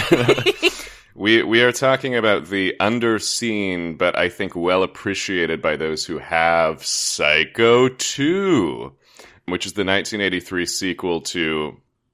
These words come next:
Speaker 1: I think, arguably Alfred Hitchcock's most popular and enduring film in the, like, broad cultural sense,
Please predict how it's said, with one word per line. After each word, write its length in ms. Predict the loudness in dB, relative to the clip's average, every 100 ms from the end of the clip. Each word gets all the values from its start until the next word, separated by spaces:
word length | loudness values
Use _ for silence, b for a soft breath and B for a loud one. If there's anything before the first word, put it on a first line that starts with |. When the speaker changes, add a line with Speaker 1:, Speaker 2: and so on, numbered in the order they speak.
| -10
Speaker 1:
I 60 | -6
think, 340 | -4 -6 -6
arguably 920 | -2 0 0 0 0 0 0 0 0 2
Alfred 380 | 2 2 -2
Hitchcock's 640 | -4 -6 -4 -2 -2 -2 -6
most 360 | -4 -6 -10
popular 960 | -16 -2 0 0 0 0 2 2 2 2
and 160 | 0
enduring 640 | -2 -4 -4 -2 -2 -4 -6
film 560 | -4 -2 0 -2 -4
in 200 | -4 -4
the, 100 | -4
like, 260 | -2 -4 -2
broad 320 | 0 0 0
cultural 460 | -6 -8 -6 -6 -4
sense, 500 | -4 -4 -6 -10